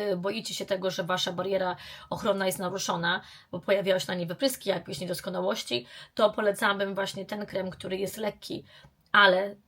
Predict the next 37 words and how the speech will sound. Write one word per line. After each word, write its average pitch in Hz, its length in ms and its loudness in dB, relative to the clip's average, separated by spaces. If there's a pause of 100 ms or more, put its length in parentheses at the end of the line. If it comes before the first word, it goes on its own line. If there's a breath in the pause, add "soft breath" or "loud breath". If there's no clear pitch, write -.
(440)
przepięknie 226 520 -2
odżywia, 196 380 0
nawilża 185 560 -4 (320 loud breath)
i 190 420 -4
ma 190 140 2
ceramidy 190 420 -4
w - 40 -10
składzie. 180 360 -6
I - 160 -10
to 220 120 -6
jest 208 200 -2
właśnie 185 480 -4 (440 loud breath)
jeden 226 200 -2
ze 214 80 -4
składników, 214 480 -2
które 202 240 -2
moje, 190 640 0
moja 202 200 2
skóra 202 320 -2
po 190 100 -8
prostu - 420 -8
uwielbia, 175 380 0
coś 170 200 -6
z - 40 -8
ceramidami. 175 640 -4 (280 loud breath)
I 190 200 -4
używałam 196 540 -2
go 185 120 4
przez 180 360 -6 (120)
większość, 185 720 -6
em, 175 580 -2
lata. 220 240 -2
Ja 208 140 2
używam 202 280 -2
go 185 100 -4
na 170 120 -6
noc. - 300 -10